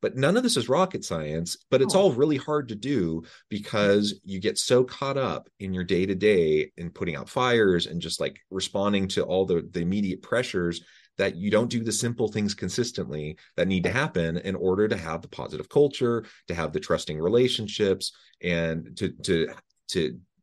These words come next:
Speaker 1: accomplish all these other things we're discussing.
Speaker 2: Oh my gosh, it's so, it's so true. And, you know, I joke about, we're a coaching company. We were founded by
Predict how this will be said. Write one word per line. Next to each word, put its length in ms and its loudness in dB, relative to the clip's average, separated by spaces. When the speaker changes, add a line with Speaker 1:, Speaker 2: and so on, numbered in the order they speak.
Speaker 1:
accomplish 440 -2
all 140 4
these 140 -2
other 160 -2
things 200 -10
we're 120 -12
discussing. 440 -6
Speaker 2:
Oh 1200 -20
my 100 -12
gosh, 320 -14
it's 200 -8
so, 340 -2
it's 160 4
so 160 4
true. 560 4
And, 340 2
you 120 -6
know, 280 0
I 100 2
joke 240 2
about, 260 0
we're 180 2
a 20 -4
coaching 320 -2
company. 400 -6
We 120 2
were 60 4
founded 460 -2
by 560 0